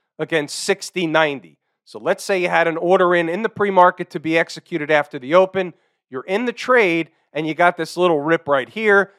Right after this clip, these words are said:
They came down, and then look at that rip. Now, you're not sticking around after you get the first rip to go all the way lower,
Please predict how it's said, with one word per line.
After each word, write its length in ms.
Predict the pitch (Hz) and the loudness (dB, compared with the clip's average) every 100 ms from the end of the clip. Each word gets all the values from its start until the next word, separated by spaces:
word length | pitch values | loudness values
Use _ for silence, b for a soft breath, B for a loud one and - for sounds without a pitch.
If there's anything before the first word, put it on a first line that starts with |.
| b b | b b
They 120 | 156 | -6
came 340 | 151 - 151 139 | -4 -6 -6 -2
down, 500 | 190 196 170 151 147 | 2 4 4 2 0
and 160 | 143 | -4
then 160 | 143 139 | -6 0
look 200 | 175 175 | -2 -2
at 100 | 160 | -2
that 240 | 156 160 147 | 0 0 0
rip. 280 | 147 139 - | -4 -4 -4
Now, 140 | 139 | -4
you're 180 | 135 180 | -2 -2
not 240 | 180 151 | -2 -4
sticking 360 | - 180 165 139 | -8 -8 -6 -2
around 360 | 151 151 143 | 0 0 0
after 280 | 139 147 - | -2 -4 -6
you 80 | 135 | -10
get 180 | 143 139 | -10 -12
the 60 | - | -2
first 340 | 190 196 - | 0 0 -2
rip 300 | 151 143 - _ _ _ | -2 -2 -6 _ _ _
to 80 | |
go 160 | 143 143 | -2 2
all 140 | 160 | 2
the 100 | 151 | 2
way 140 | 135 135 | -2 2
lower, 440 | 226 190 170 165 | 4 4 4 0